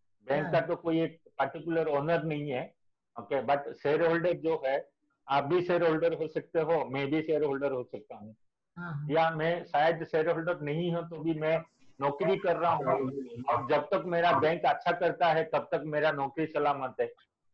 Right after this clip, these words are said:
Speaker 1: ओके।
Speaker 2: हम्म।
Speaker 1: तो
Speaker 2: हम्म।
Speaker 1: उस logic को आप आंखें में देखोगे तो कोई भी businessman के हिसाब से हम ये सोचते हैं आज के date पे कि जितना मैं बड़ा farmer को फंड करूँ उतना मेरे लिए अच्छा है, क्योंकि बड़ा farmer का sustainability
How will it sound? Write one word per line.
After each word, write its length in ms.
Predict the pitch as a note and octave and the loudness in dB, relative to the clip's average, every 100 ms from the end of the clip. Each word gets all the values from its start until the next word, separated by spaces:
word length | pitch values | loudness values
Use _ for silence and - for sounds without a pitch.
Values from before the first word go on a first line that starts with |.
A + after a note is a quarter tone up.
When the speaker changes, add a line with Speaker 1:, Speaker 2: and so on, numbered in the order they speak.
| A#2 | -10
Speaker 1:
ओके। 180 | - | -2
Speaker 2:
हम्म। 180 | - D#3 - _ _ _ _ - | -2 -2 -10 _ _ _ _ -2
Speaker 1:
तो 60 | F3 | 0
Speaker 2:
हम्म। 240 | G3 F3+ | 2 2
Speaker 1:
उस 160 | - - | 0 -2
logic 460 | G#3+ G3+ E3+ G3 - | 0 0 0 -2 0
को 60 | |
आप 220 | F#3+ F3 - | 2 2 2
आंखें 400 | E3 D3+ - F#3 | 2 2 0 -2
में 180 | F#3 D#3+ | -2 -2
देखोगे 380 | D#3+ D#3+ D#3 E3+ | -4 -4 -6 -6
तो 140 | F#3 | -6
कोई 260 | - E3 F#3 | -6 -4 -2
भी 100 | F#3 | -2
businessman 680 | E3 C3+ E3 E3 D#3+ D#3 | -4 -4 -6 -8 -8 -8
के 100 | D3+ | -6
हिसाब 260 | D3 C#3+ D3 | -6 -2 -4
से 140 | - | -2
हम 260 | E3 D3+ D#3 | -4 -4 -6
ये 220 | C3+ E3 | -2 -2
सोचते 360 | F3 D3+ C#3+ D#3+ | -2 -6 -6 -6
हैं 140 | C#3+ | -4
आज 160 | C#3 A#2+ - | -2 -4 -4
के 60 | C#3 | -6
date 220 | C3+ C#3 - | -4 -6 -8
पे 100 | C#3 | -8
कि 160 | E3+ | -6
जितना 340 | D#3 C#3+ - E3+ | -8 -8 -4 -4
मैं 200 | E3+ C3+ | -4 -2
बड़ा 220 | C#3 D#3+ | 0 0
farmer 380 | E3+ D#3+ D#3 D#3 | 2 -2 -2 -6
को 180 | D#3 D#3 | -10 -14
फंड 300 | C#3 C#3+ D3+ | -12 -10 -6
करूँ 320 | C#3+ D3 A3 _ | -6 -6 -10 _
उतना 260 | - - D3+ | -10 -4 -4
मेरे 240 | D3 C#3+ | -2 -2
लिए 140 | C#3+ | 0
अच्छा 340 | D3 C3 - B2+ | 0 0 -2 -6
है, 220 | B2+ D3+ - _ _ _ _ - | -6 -8 -12 _ _ _ _ -8
क्योंकि 240 | D3+ C#3+ | -6 -4
बड़ा 340 | C3+ C3 C#3+ E3 | -4 0 2 2
farmer 360 | D#3+ D#3+ D#3+ | 2 0 -2
का 200 | D3+ D3+ | -4 -4
sustainability 1200 | C#3+ C3 - - D#3 D3+ C#3+ C#3+ - D#3 E3+ - | -2 -4 -2 -2 -2 -2 -2 -2 -2 -2 -2 -4